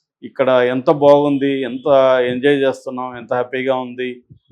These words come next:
ఆ, ఈ ప్రభుత్వం ఎంత చక్కగా ఇక్కడ మెయింటైన్ చేస్తుంది", ఇవన్నీ కూడా ఎక్స్‌ప్లెయిన్ చేశారు వాళ్ళు. ఆ తర్వాత వా-, ఆ బాబుకి ఏమన్నా ఫుడ్ దొరుకుతుందేమో అని ఆయన హోటల్ లోపలికి వెళ్ళాడు.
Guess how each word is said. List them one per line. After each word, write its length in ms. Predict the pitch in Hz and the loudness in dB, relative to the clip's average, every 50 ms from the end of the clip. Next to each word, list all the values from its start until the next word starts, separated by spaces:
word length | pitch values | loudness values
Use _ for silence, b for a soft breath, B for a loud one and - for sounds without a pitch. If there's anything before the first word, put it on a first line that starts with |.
| - - - | -16 -8 -4
ఆ, 120 | 120 117 | -2 -2
ఈ 180 | 117 117 117 120 | -2 -2 -4 -8
ప్రభుత్వం 540 | 117 120 127 127 135 143 139 - 139 135 127 | -6 -4 -4 -2 -2 -2 -4 -4 -6 -8 -8
ఎంత 160 | 123 120 123 | -8 -10 -12
చక్కగా 540 | 123 117 _ - 123 113 131 135 135 131 131 | -16 -12 _ -8 -6 -4 -4 -2 0 0 -2
ఇక్కడ 180 | 123 127 123 123 | -2 -4 -6 -8
మెయింటైన్ 440 | 123 123 127 127 117 131 127 127 123 | -8 -6 -8 -8 -8 -8 -8 -8 -8
చేస్తుంది", 320 | 127 123 - - 131 127 | -10 -12 -12 -14 -10 -8
ఇవన్నీ 260 | 135 143 156 165 175 | -4 -2 0 0 0
కూడా 220 | 160 170 156 151 135 | 0 0 2 0 0
ఎక్స్‌ప్లెయిన్ 440 | 120 - - - 147 147 143 143 | 0 -4 -6 -6 -4 -4 -2 -2
చేశారు 320 | 143 143 139 - 151 135 143 | -4 -4 -4 -4 -4 -4 -4
వాళ్ళు. 220 | 147 147 175 196 - _ _ _ _ _ _ _ _ _ _ - 120 | -4 -4 -8 -10 -12 _ _ _ _ _ _ _ _ _ _ -6 0
ఆ 260 | 123 131 143 151 160 | 4 4 6 6 4
తర్వాత 600 | 151 - - 202 208 190 196 202 196 196 196 196 175 175 175 175 - - - _ - | 4 2 2 4 6 6 8 8 8 6 6 4 2 2 2 0 -2 -6 -12 _ -8
వా-, 400 | 143 135 135 135 135 135 135 131 135 - _ _ _ _ - | -2 0 2 4 4 4 4 2 0 -2 _ _ _ _ -10
ఆ 80 | 135 127 | -10 -8
బాబుకి 540 | 113 113 131 139 160 170 165 180 170 165 151 | 0 4 6 8 8 6 6 2 0 0 2
ఏమన్నా 440 | 143 139 139 139 139 135 131 127 - - | 2 2 2 0 0 -2 -2 -4 -6 -6
ఫుడ్ 240 | 139 127 135 151 135 | -6 -4 -4 -2 0
దొరుకుతుందేమో 540 | 147 143 143 131 147 - 131 127 127 127 123 | 2 0 0 0 -4 -8 -8 -6 -6 -6 -6
అని 120 | 120 123 | -6 -6
ఆయన 220 | 120 120 120 117 | -6 -6 -6 -8
హోటల్ 380 | 113 110 123 135 131 135 135 135 | -6 -2 -2 -2 -2 -2 -2 -2
లోపలికి 300 | 131 123 127 131 120 - | -2 -4 -4 -8 -10 -10
వెళ్ళాడు. 340 | - 123 123 131 135 139 - | -10 -4 -2 0 0 0 -2